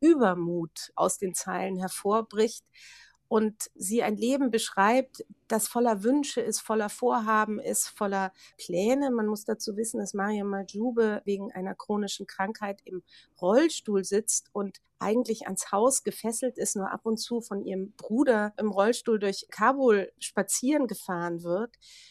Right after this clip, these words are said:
Und die hat eben diese silbernen hohen Schuhe im Schrank und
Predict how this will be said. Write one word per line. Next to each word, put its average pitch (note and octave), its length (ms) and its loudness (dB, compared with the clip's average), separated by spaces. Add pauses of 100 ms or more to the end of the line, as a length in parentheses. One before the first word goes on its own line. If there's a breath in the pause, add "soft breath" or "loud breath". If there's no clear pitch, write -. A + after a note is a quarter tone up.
(140 soft breath)
Und G#3+ 160 0
die C4 120 2
hat C4+ 120 2
eben A#3+ 200 2
diese A3 260 -2
silbernen A3 720 0 (380)
hohen C#4+ 280 4
Schuhe C4 420 0
im A#3 180 -2
Schrank G#3+ 560 -2
und G#3+ 240 -2